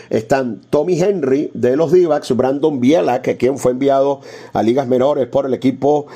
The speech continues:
de los Astros, Patrick Wisdom, quien anda en una muy mala temporada, James Outman, que comenzó muy bien y ya ni siquiera tiene un puesto en el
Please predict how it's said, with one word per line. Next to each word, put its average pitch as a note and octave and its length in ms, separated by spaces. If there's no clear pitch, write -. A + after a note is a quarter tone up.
de C3+ 240
los E3 220
Astros, D#3+ 340
Patrick C3+ 460
Wisdom, C#3 480
quien A2 200
anda B2 180
en C#3 60
una C3+ 160
muy C#3+ 140
mala C#3+ 280
temporada, F3 600
James C#3 460
Outman, C#3 540
que G#2+ 140
comenzó A2 420
muy D3+ 160
bien D#3+ 180
y F#3 60
ya C3+ 100
ni C#3 140
siquiera B2 280
tiene C3+ 160
un B2+ 120
puesto B2+ 520
en C3 220
el D#3+ 240